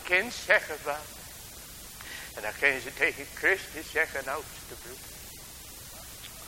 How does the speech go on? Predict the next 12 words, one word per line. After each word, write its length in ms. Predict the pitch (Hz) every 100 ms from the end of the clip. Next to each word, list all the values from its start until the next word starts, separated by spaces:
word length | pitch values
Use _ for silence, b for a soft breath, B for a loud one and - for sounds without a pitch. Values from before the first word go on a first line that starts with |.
| B B -
O, 420 | 123 160 135 135 - -
gemeente, 260 | 127 - - - - - - B B B - -
dat 260 | 151 196
is 180 | 196 196
wat 220 | - 160
om 180 | 175 151
jaloers 600 | 147 147 143 180 - -
over 320 | 151 123 - -
te 60 | 117 -
doen. 100 | - - - - - - - - - - - - B B B B
En 200 | 127 131
nou, 240 | 123 147